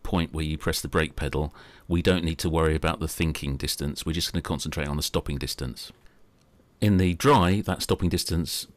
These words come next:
from the highway code is fourteen metres. They suggest doubling it in the wet to twenty-eight metres and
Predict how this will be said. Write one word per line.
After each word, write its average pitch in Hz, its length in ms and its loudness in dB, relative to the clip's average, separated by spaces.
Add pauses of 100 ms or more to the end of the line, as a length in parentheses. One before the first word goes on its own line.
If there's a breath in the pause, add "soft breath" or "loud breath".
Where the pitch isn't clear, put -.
(140)
from 90 140 0
the 80 80 2
highway 78 200 2
code 78 220 -2
is 73 100 -2
fourteen 73 440 0
metres. 76 500 -4 (560 loud breath)
They 90 240 4
suggest - 400 -2
doubling 80 320 2
it 78 140 -2
in 76 80 -2
the 73 60 -2
wet 80 240 -2
to - 100 -10
twenty-eight 92 480 0
metres 78 640 -4
and 80 280 -2